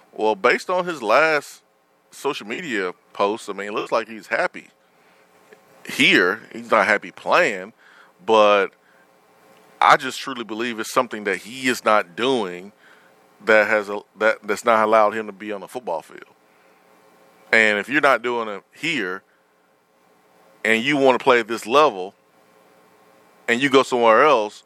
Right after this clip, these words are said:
you're not going to play if you do the same things that kept you off the field here. So it all goes back to you when you look in the mirror and you decide, "What do I need to be doing to play?"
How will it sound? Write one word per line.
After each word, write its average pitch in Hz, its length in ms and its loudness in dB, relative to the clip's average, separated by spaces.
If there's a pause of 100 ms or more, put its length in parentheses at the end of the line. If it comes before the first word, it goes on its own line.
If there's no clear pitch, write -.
(120)
you're 123 180 -4
not 123 180 4
going 117 240 -6
to 104 100 -14
play 120 460 0 (380)
if 131 180 -2
you 131 420 -10
do 127 200 -8
the 113 100 -10
same 127 320 0
things 123 420 -8
that 113 140 -2
kept - 240 -2
you 135 80 -2
off 117 120 2
the 110 40 -12
field 120 340 -2
here. - 280 -8 (680)
So 127 380 4
it 131 140 4
all 147 340 4
goes 127 300 -2
back 127 260 2
to 123 140 -14
you 131 500 -8
when 113 160 -14
you 147 100 -6
look 143 160 -4
in 120 60 -8
the 110 80 -6
mirror 107 300 -2
and 107 120 -10
you 151 120 -10
decide, 104 560 0 (240)
"What 123 180 0
do 117 80 0
I 117 80 6
need 120 200 -6
to 104 40 -20
be 107 100 -14
doing 117 380 -6
to 101 120 -18
play?" 147 360 0